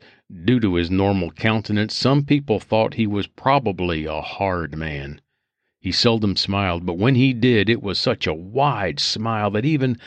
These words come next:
the most skeptical could be put at ease. He had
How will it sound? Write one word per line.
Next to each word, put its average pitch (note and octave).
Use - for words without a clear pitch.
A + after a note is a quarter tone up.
the C3+
most D3+
skeptical -
could E2+
be D#2+
put E2+
at D#2
ease. C#2
He G#2+
had F2